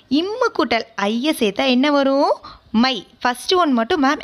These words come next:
எக்ஸாம்பிள்காண்டி உனக்கு சொல்லியிருக்கேன். ஆ இம்மு கூட்டல்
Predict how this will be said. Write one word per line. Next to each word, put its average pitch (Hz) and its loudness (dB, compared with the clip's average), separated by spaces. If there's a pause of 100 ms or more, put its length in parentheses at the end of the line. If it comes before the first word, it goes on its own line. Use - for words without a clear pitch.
எக்ஸாம்பிள்காண்டி 233 -2
உனக்கு 240 -4
சொல்லியிருக்கேன். 180 -2 (460)
ஆ - 2 (1040)
இம்மு 233 2
கூட்டல் 262 0